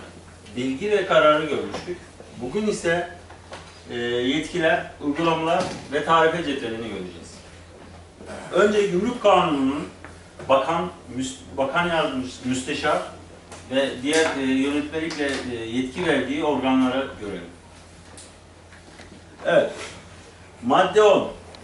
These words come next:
Bu kanunda, yani dört bin dört yüz elli sekiz Gümrük Kanunu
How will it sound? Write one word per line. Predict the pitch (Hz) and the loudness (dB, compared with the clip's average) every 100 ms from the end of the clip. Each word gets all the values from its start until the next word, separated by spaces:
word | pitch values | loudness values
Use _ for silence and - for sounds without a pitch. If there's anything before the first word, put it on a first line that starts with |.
| - - - | -20 -20 -6
Bu | 131 - | -4 4
kanunda, | 202 196 180 - - - - - | 8 8 8 6 4 2 0 -6
yani | - 123 160 185 127 | -4 -2 -2 -4 0
dört | 156 - | 0 0
bin | 175 170 | -4 -2
dört | 175 - | -2 -4
yüz | 165 | -4
elli | 175 175 | -4 -4
sekiz | 170 170 180 160 | -6 -6 -6 -4
Gümrük | 170 180 202 | -2 -2 0
Kanunu | - 156 143 113 131 | 4 4 4 -2 -6